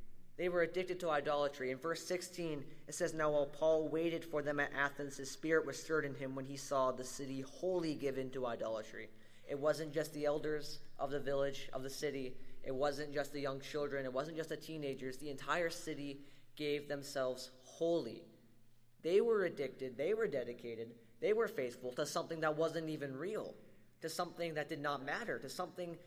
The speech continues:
that was made up by them. And they had the description, "To the unknown God." And they built, they put their energy toward this. They built up altars, and they worship him.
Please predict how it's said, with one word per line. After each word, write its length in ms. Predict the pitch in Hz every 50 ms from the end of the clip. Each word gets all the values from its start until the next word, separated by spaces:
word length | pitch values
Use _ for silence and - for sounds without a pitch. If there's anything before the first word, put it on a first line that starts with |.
| - - - - - - - 127
that 360 | 135 165 156 156 156 - - 165
was 140 | 160 147 139
made 380 | 147 147 151 165 175 175 160
up 280 | 151 180 226 196 - - - - - - - - - - - - -
by 260 | - 196 226 262 262
them. 240 | 208 139 123 101 80 - - - - - - - - - - - -
And 80 | 170 180
they 80 | 185
had 140 | 190 202 196
the 80 | 175 185
description, 400 | 180 175 - 208 202 190 185 175
"To 120 | 160 180
the 120 | 160 170 180 -
unknown 480 | 160 170 170 170 170 170 165 165 156
God." 340 | 147 180 202 175 120 95 - - - - - - - - - - - - - - - - - - - - - - -
And 100 | 160 165
they 120 | 185 208 196
built, 420 | 147 135 170 196 214 - - -
they 180 | 151 170 170 170
put 220 | 165 - 202 214
their 120 | 196 185
energy 380 | - 170 196 226 220 180 151 156
toward 300 | 143 - 135 143 143 139
this. 100 | 147 156
They 160 | 151 170 160
built 380 | 147 127 - 156 185 190 190 196
up 120 | 185 180
altars, 540 | 185 180 190 208 - 151 135 131 139 - - - - - - - -
and 100 | - 165
they 120 | 165 165 156
worship 420 | 143 151 196 233 233 - 170 -
him. 240 | - 139 131 135 131